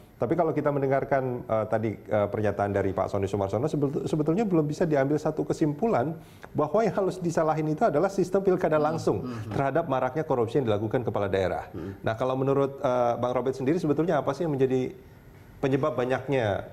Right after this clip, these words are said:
Speaker 1: korupsi? Jadi kalau memang itu bukan terkait dengan pilkada langsung, nggak
Speaker 2: Ya.
Speaker 1: usah diotak-atik ini sistem ini, kan seperti itu maksudnya.
Speaker 2: Ya, eh, karena ini masih kajian, masih evaluasi, memang secara metodologis nggak boleh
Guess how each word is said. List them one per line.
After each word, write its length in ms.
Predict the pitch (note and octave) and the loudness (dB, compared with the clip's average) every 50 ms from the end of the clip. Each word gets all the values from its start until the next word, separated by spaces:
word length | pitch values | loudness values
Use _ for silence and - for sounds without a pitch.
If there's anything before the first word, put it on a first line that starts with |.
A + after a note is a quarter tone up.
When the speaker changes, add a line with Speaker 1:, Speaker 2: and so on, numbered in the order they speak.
| - - - - - - - - - - - - - - | -18 -20 -20 -20 -20 -20 -20 -20 -20 -20 -20 -20 -14 -4
Speaker 1:
korupsi? 360 | - B2+ B2 A#2 - F3 D#3+ | -4 -2 -2 0 0 -2 0
Jadi 500 | B2 B2+ B2+ F3+ F3 - - - - - | 2 2 2 2 2 2 -2 -8 -12 -6
kalau 200 | - C3 C3 C3 | -4 -2 -2 0
memang 280 | C3 C3 C3 C3+ C3 | -2 0 0 0 -2
itu 200 | C3+ C3 A#2 D#3 | -2 -2 0 0
bukan 280 | D3 B2+ B2+ A#2 - C3 | 2 2 0 0 0 -4
terkait 300 | B2+ - - - C3 B2 | -2 -2 -4 -2 -2 -2
dengan 200 | A2+ A#2+ B2 A#2+ | -2 0 -2 -2
pilkada 360 | A2 C3+ B2 A#2 - A2+ G#2+ G#2+ | 0 0 0 2 2 2 2 2
langsung, 400 | A2+ C#3 E3+ - - D#3+ D3+ A2 | 0 0 -2 -2 -2 -2 0 2
nggak 80 | G2 | 0
Speaker 2:
Ya. 60 | G#2+ | 0
Speaker 1:
usah 100 | G#2 C#3+ | 0 0
diotak-atik 560 | A#2+ B2+ B2 A2+ C#3 - E3+ F#3 - F#3+ F3 - | 0 0 0 0 0 0 0 0 0 0 0 0
ini 160 | C#3+ C#3 C3 | 0 -2 -2
sistem 320 | A#2 C#3+ A#2 C3+ A#2+ A#2+ | -2 -2 0 0 0 2
ini, 160 | B2 A#2 G#2+ | 2 0 2
kan 100 | - D3+ | 0 0
seperti 320 | C#3+ D3 B2 C3+ C3+ C#3 C3+ | -2 -2 -2 -2 0 0 0
itu 80 | B2 | 2
maksudnya. 460 | A2+ G2 G2+ - G#2 F2+ - - - - - - - - - - - - - - - | 2 0 0 -2 -4 -6 -6 -8 -12 -14 -20 -20 -20 -20 -20 -20 -20 -20 -20 -16 -4
Speaker 2:
Ya, 300 | - C#3+ D3 C#3+ C3 A#2+ | 0 2 2 4 2 2
eh, 240 | - C#3 C#3+ C#3 C3+ | 2 2 2 2 2
karena 300 | C3 C#3+ C#3 C3+ C#3 C#3+ | 2 0 0 2 2 2
ini 160 | C#3 C#3 F3+ G3 | 2 2 2 2
masih 260 | E3+ D3+ C#3 C#3 C#3 | 2 0 0 -2 -2
kajian, 540 | - C#3 B2 A2 G#2+ G#2+ G#2 G2+ G#2 A#2+ C#3 | 0 0 -2 0 0 0 2 2 2 2 2
masih 300 | C3+ B2+ A#2+ B2+ B2+ A#2 | 0 0 0 0 0 0
evaluasi, 800 | A2 B2 A#2 A2+ G#2+ G#2 A2 - - C#3+ D3+ D3+ D3 C3+ - - | 2 2 2 2 2 2 0 -2 -2 0 2 2 2 0 -2 -2
memang 480 | C3 A#2 G#2+ G2 G2 B2 C#3 C#3+ C#3+ C#3 | 0 0 2 2 2 2 0 0 0 -2
secara 300 | C3+ - - B2+ A#2 A#2 | -4 -4 -4 -2 0 0
metodologis 640 | A2 A2+ G#2+ A2+ G#2+ G2+ G2+ G2+ G#2 B2 D3 - A#2 | 0 0 0 0 0 0 0 0 0 0 -2 -2 0
nggak 160 | G#2+ G2 F#2 | 0 0 0
boleh 320 | F#2 G#2+ A#2+ B2 A2 G2+ | 0 0 0 0 0 -2